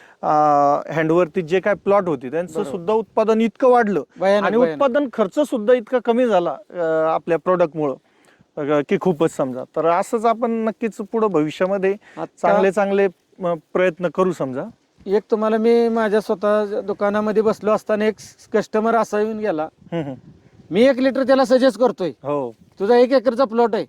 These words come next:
Speaker 1: बरोबर.
Speaker 2: तू एकच लिटर ने आणि आता ये वापर."
Speaker 1: हो, हो.
Speaker 2: तो शेतकरी काय म्हणे, "मला दोन लिटर पाहिजे."
Speaker 1: हो,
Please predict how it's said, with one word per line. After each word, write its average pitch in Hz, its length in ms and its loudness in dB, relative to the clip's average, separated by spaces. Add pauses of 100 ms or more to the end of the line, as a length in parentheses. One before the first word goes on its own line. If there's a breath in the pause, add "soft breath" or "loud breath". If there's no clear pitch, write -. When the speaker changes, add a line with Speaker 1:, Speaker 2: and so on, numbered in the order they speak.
Speaker 1:
बरोबर. 143 380 -4
Speaker 2:
तू 202 60 -2
एकच 262 300 4
लिटर 262 260 0
ने 247 140 2
आणि 247 160 2
आता 240 220 -2
ये 247 200 6
वापर." 240 380 0
Speaker 1:
हो, 143 380 -4
हो. 135 200 -12
Speaker 2:
तो - 460 0
शेतकरी 277 380 0
काय 277 160 6
म्हणे, 269 200 2
"मला 277 200 2
दोन 294 200 4
लिटर 294 240 2
पाहिजे." 240 300 0
Speaker 1:
हो, 147 420 -2